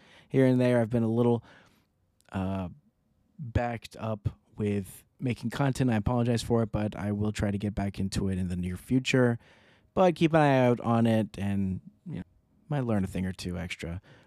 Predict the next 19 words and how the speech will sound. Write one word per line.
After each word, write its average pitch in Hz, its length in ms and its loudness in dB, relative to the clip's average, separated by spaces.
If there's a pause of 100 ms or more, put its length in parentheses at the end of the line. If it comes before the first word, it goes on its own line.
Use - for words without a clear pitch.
from 110 360 -2
what 113 260 -2
may 110 240 -2
be 113 160 -4
covered, 117 540 -4 (680)
may, 117 140 0
may 113 340 2
not 127 220 2
be 156 80 2
covered 170 240 2
elsewhere. 202 320 -2 (880)
But 208 100 4
with 208 100 6
all 196 140 8
that, 190 360 2 (360)
thanks 185 220 -2
for - 100 -4
tuning 127 300 4
in, 113 280 4